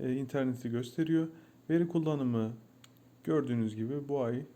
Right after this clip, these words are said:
ve bugün kullanılan istatistikleri gördüm zaten. Veri kullanım limiti ayarla seçeneğine dokunduğum zaman aylık veri limiti buradan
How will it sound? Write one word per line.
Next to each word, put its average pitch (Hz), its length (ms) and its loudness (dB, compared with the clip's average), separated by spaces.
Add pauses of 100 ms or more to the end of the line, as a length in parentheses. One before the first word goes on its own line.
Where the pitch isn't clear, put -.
(160)
ve 135 180 -2
bugün 123 380 -4
kullanılan 120 560 -2
istatistikleri 117 840 -8
gördüm 127 460 -2
zaten. 113 400 -2 (420)
Veri 180 180 4
kullanım 175 460 0
limiti 151 320 -2
ayarla 127 580 2 (600)
seçeneğine 156 640 0
dokunduğum 160 560 0
zaman 113 380 2
aylık 156 320 0 (240)
veri 143 280 -2
limiti 117 500 -2 (600)
buradan 117 360 0